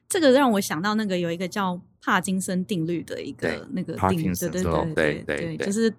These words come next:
Speaker 1: 当你没有一个期限，你的工作量就会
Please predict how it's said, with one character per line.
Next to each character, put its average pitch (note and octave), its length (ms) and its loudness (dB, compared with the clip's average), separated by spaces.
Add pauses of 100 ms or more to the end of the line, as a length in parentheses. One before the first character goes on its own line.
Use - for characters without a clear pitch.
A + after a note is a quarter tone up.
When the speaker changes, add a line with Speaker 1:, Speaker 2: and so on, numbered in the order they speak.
Speaker 1:
当 A3 220 4
你 E3 500 0 (240)
没 G#3 120 2
有 G#3 100 4
一 F#3+ 80 0
个 F#3+ 220 0 (200)
期 - 280 -6
限， F3 280 0
你 E3 140 -4
的 E3+ 180 -4
工 G3 220 0
作 G3 140 0
量 F#3 220 -2
就 F#3+ 140 -6
会 F3+ 280 -2